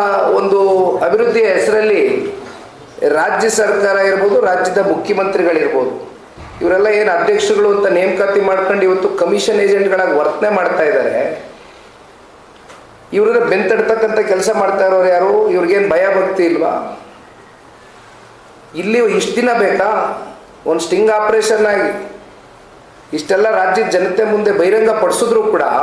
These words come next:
ಒಂದು ಸುದ್ದಿವಾಹಿನಿ, ಇಷ್ಟು ದಿನ ಬೇಕಾ ರಾಜ್ಯ ಸರ್ಕಾರ, ರಾಜ್ಯದ ಮುಖ್ಯಮಂತ್ರಿಗಳು ತೀರ್ಮಾನ ತಗೊಳ್ಳೋದಕ್ಕೆ?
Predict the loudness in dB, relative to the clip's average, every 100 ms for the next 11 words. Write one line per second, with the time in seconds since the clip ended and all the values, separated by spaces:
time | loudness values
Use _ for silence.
0 | 0 -2 -2 -2 0 2 0 0 -2 -6
1 | -8 -14 -20 -20 -20 -20 -20 -10 -8 -6
2 | -2 0 2 2 0 2 2 0 0 0
3 | 2 2 2 2 2 0 0 0 0 0
4 | 2 2 2 2 0 0 0 0 0 0
5 | 0 0 0 -2 0 -2 -4